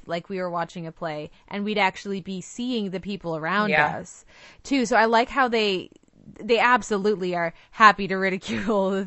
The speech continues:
Speaker 1: <laughs> the theater patrons who see meaning in everything. Uh, but they also then, like, when they, when the, the theater teacher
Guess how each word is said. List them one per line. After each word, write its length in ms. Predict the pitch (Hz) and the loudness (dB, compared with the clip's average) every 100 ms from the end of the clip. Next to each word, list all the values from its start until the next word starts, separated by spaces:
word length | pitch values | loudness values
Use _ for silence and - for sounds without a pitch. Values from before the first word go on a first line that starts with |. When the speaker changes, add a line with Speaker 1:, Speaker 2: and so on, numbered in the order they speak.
| 180 | -8
Speaker 1:
<laughs> 60 | |
the 220 | 185 190 208 | -8 -4 -2
theater 320 | 269 254 220 | 2 2 2
patrons 640 | 220 196 208 190 180 - - - _ | 2 0 0 -2 -4 -10 -20 -20 _
who 120 | 220 | -4
see 360 | 214 - 226 208 | -2 -2 0 2
meaning 340 | 202 208 208 | 2 2 2
in 140 | 196 202 | 0 2
everything. 800 | 220 190 208 - 185 160 156 - - - - | 2 2 0 0 -2 -2 -6 -10 -16 -20 -8
Uh, 220 | - 190 185 | 4 6 6
but 160 | 240 | 2
they 120 | 302 | 0
also 600 | 311 453 - 427 302 254 - | 2 2 2 2 2 -2 -4
then, 340 | 302 277 254 | -2 0 -2
like, 160 | 262 247 | -4 -4
when 200 | 269 262 | -2 0
they, 180 | 247 - | -2 -2
when 340 | 247 240 220 - _ | -4 -4 -6 -14 _
the, 520 | 233 214 202 180 95 - | 0 2 2 2 -2 -4
the 360 | 196 165 127 196 _ _ | -2 -2 -4 -8 _ _
theater 220 | 247 262 | -4 -4
teacher 720 | 254 247 - 254 226 220 220 | -4 -8 -6 -4 -2 -2 -4